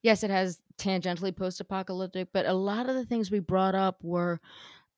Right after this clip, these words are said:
uh, when we were building this, you know, it's like we have, like, the archivist, we have, like, the, the, okay, yeah, dude, we still have serial killers going around on there, but people are hiding what the hell this guy really was.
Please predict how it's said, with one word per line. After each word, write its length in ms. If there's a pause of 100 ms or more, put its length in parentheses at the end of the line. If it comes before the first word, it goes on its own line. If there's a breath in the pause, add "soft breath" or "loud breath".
uh, 80
when 200
we 120
were 100
building 480
this, 340
you 100
know, 200
it's 120
like 120
we 120
have, 140
like, 160
the 180
archivist, 920
we 220
have, 420
like, 400 (500 loud breath)
the, 320
the, 200 (140)
okay, 200
yeah, 320 (140)
dude, 200
we 100
still 260
have 180
serial 440
killers 320
going 200
around 200
on 60
there, 100
but 160
people 280
are 80
hiding 440
what 160
the 60
hell 280
this 180
guy 140
really 400
was. 320